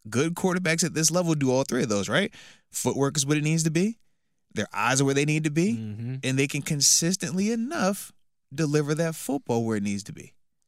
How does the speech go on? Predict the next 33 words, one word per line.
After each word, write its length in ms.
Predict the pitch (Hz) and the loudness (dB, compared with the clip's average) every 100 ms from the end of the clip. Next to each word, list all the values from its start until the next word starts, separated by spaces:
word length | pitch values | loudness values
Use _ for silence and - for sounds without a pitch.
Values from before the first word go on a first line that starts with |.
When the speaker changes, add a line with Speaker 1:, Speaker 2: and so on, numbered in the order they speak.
| _ _ _ _ _ _ _ _ _ _ _ _ _ _ _ _ | _ _ _ _ _ _ _ _ _ _ _ _ _ _ _ _
Speaker 1:
If 200 | 170 175 | 0 2
he 140 | 311 392 | 0 -2
gives 340 | 269 269 226 | 0 0 0
us 200 | 247 247 | 0 0
just 380 | 185 151 214 160 | 0 0 2 2
that, 280 | 123 302 - _ _ _ _ | 0 -2 -4 _ _ _ _
this 120 | 240 220 | -2 0
is 120 | 147 | 0
a 80 | 117 | -2
way 280 | 147 196 | -2 -2
different 320 | 185 180 180 165 | -2 -2 -2 -2
game 160 | 156 | -2
we 120 | 156 | -2
talking 300 | 151 143 143 | -2 -4 -2
about 180 | 143 139 | -2 0
Saturday 480 | - 156 151 151 160 _ _ - | 0 0 2 0 -2 _ _ -8
last 380 | 101 202 190 | -2 2 2
week 80 | 185 | 2
would 100 | 165 | 2
have 60 | 160 | 2
been 100 | 156 | 2
a 40 | |
way 140 | 156 156 | 4 2
different 260 | 147 151 | 2 0
game, 240 | 147 156 143 | 2 2 2
and 120 | 117 | 0
the 60 | |
week 180 | 110 202 | 0 -2
before 220 | - 202 | -2 0
that 120 | 190 165 | 2 2
would 80 | |
have 60 | 170 | 2
been 120 | 175 | 0